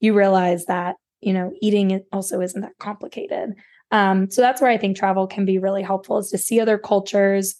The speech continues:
open your perspectives to that, um, try different cultural foods, and,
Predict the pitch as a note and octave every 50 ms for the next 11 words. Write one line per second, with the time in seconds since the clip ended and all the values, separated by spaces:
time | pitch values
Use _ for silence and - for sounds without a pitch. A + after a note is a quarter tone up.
0 | _ _ - G#3+ G#3+ G#3+ A3 G#3+ G#3+ G#3 G3+ - - G#3+ - - - G3 F#3+ -
1 | - A3+ G#3 G3+ G3 - - A#3 G3+ G#3 G3 G3 G3 G3 G3+ G3 - _ _ _
2 | _ _ _ - - G#3 G3+ G3 G3 G3 G3 F#3+ G3 - - - G3+ G#3 G#3 A3
3 | G#3+ - A#3 A3 A3 - - G#3 G#3 - - - A3 G#3 G3+ - - - F#3+ F#3+
4 | F#3+ G3 G3+ G3 G3 - G3 F#3+ F#3 F#3+ F#3+ F#3+